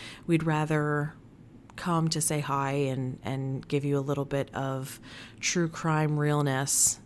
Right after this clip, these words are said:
um, then take a break. I don't, I don't want us to take a full break because, um, I wanna stay in touch, right? Um, and like I said, next week, make sure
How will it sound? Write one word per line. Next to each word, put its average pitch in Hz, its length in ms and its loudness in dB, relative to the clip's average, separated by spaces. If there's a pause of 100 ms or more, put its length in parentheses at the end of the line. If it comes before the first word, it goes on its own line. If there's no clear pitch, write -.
(320)
um, - 420 -4
then 160 420 4 (120)
take 196 180 2
a 220 40 4
break. 156 460 -2
I - 40 -2
don't, 143 200 -6
I 135 120 -2
don't 151 180 0
want 151 300 0
us 147 100 -2
to - 80 -4
take 143 240 -6
a 131 40 -4
full 143 200 -2
break 127 380 0
because, - 420 -4 (460)
um, - 560 -10
I - 80 0
wanna 143 260 -2
stay - 480 -4
in 180 80 0
touch, - 460 -2
right? 156 240 -2 (600)
Um, 151 480 4
and 147 140 2
like 139 140 2
I 131 80 -2
said, - 240 0 (560)
next 202 400 2
week, 143 460 -2 (120)
make 160 240 2
sure - 400 0